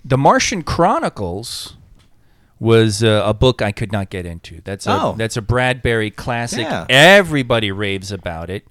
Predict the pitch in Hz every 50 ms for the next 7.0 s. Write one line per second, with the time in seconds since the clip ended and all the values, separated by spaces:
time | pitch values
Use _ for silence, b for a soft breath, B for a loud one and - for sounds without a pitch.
0 | _ _ - 107 107 107 104 101 - 101 95 - - 113 113 110 107 - - -
1 | 123 - - - 104 95 - - 87 85 82 - - - 113 - - - b b
2 | b b b b b b b b b b b b 127 139 156 160 160 160 156 156
3 | 151 143 139 - 131 123 123 120 110 135 131 131 123 123 117 - - 123 117 110
4 | 107 98 - - 113 104 - - - 104 101 95 92 92 - - 110 107 107 107
5 | 107 104 104 101 101 98 98 98 95 90 90 90 87 - - _ _ 98 92 90
6 | 85 80 92 95 90 92 90 - 104 107 113 113 107 104 90 82 78 78 82 -